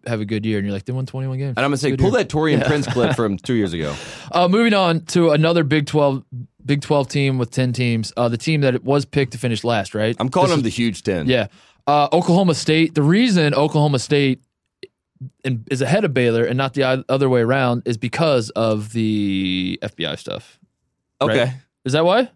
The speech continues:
Speaker 1: Is that
Speaker 2: I,
Speaker 1: what?
Speaker 2: again,
Speaker 1: uh,
Speaker 2: this is the first time in your life that numbers do lie. Th-, these numbers, th-, th-, there is no, we're just, like, putting, Oklahoma State's finished, predicted to finish tenth,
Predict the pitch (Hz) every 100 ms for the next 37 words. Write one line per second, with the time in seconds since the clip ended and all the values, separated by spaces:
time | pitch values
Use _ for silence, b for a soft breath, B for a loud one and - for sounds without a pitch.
0 | - 143 175 202 131 165 156 196 110 -
1 | 123 202 240 208 202 170 170 160 151 139
2 | 123 110 110 101 101 85 95 110 113 107
3 | 85 107 98 85 69 73 _ _ _ _
4 | _ B B 143 135 175 175 185 180 160
5 | 135 117 123 143 123 165 147 147 147 147
6 | 131 165 175 170 135 160 139 123 196 190
7 | 196 165 160 - 143 127 113 - - 156
8 | 156 143 123 127 - - 113 113 -